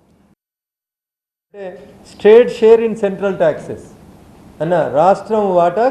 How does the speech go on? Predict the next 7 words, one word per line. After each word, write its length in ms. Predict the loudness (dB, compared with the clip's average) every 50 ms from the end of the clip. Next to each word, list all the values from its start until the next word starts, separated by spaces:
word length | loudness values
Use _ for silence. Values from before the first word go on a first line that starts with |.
| -2 -2 -4
కేంద్ర 280 | -4 -2 -2 -2 -2 -2 -2
పన్నులలో, 500 | -4 -4 -4 -6 -6 -6 -8 -8 -10 -12 -16 -20 -20 -20 _ _ _ _ -20 -10
state 300 | -4 -2 0 0 0 -2 -4
share 180 | -4 -2 -2 -2 -2 -4
in 60 | -12 -12
state 260 | -8 -6 -6 -6 -6 -8 -14 -20 -18 -10 -6
central 320 | -6 -4 -2 0 0 0